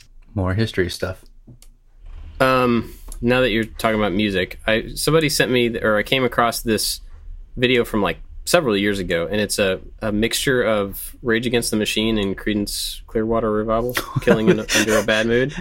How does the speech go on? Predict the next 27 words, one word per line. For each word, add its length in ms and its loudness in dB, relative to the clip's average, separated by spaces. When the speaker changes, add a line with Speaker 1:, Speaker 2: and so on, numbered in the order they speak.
Speaker 1:
<laughs> 100 4
What? 180 6
Speaker 2:
It's 220 4
awesome. 420 0
It's 140 4
a 40 6
mashup, 540 2
uh, 640 4
and 120 6
it 140 2
totally 360 4
works. 480 0
I'll 160 2
put 220 -2
it 120 0
in 120 0
here 180 -2
so 120 -6
you 160 -2
guys 140 -4
can 160 -8
watch 200 -6
it. 100 -8
Speaker 1:
That's 180 -4
funny. 340 -4
Speaker 2:
Um, 320 0
anyway, 340 0